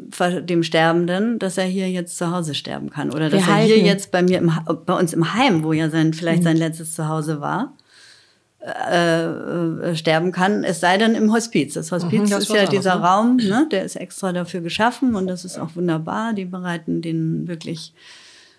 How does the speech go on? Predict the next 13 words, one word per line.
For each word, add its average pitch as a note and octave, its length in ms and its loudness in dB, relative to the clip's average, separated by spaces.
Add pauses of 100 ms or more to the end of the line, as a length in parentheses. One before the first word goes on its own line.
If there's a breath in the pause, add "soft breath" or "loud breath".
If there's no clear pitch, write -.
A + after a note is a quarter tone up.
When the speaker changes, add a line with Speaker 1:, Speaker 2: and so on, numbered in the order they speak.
(120)
Speaker 1:
eine E3+ 80 -2
ganz, G3 300 2
ganz F3 300 -2
schöne E3 600 0
Umgebung, E3+ 520 -4
dass - 380 -12
die - 180 -4
Menschen F3+ 580 -4
dort E3+ 260 -6
eben E3+ 360 -4
in E3 120 -4
aller E3+ 200 -6
Ruhe G#3 420 -2